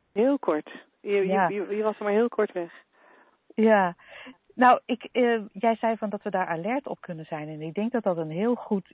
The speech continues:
Speaker 2: idee is om, eh, om, om voor jezelf, en ik, ik ga, ik ga dat zeker eens, eh,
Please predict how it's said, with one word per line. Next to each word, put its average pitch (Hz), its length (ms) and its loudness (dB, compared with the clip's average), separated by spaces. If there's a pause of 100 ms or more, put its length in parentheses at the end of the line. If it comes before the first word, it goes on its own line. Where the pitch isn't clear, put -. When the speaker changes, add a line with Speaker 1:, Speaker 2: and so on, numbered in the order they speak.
(100)
Speaker 2:
idee 220 360 2
is 160 320 4
om, 196 280 2
eh, 175 400 4 (120)
om, 185 180 0
om 180 220 0
voor 175 200 4
jezelf, 180 540 6 (380)
en 185 160 6
ik, 196 260 2
ik - 160 -8
ga, - 160 -12 (120)
ik - 120 -16
ga - 120 -8
dat - 160 -18
zeker 214 360 -6
eens, - 140 -8
eh, 147 240 -8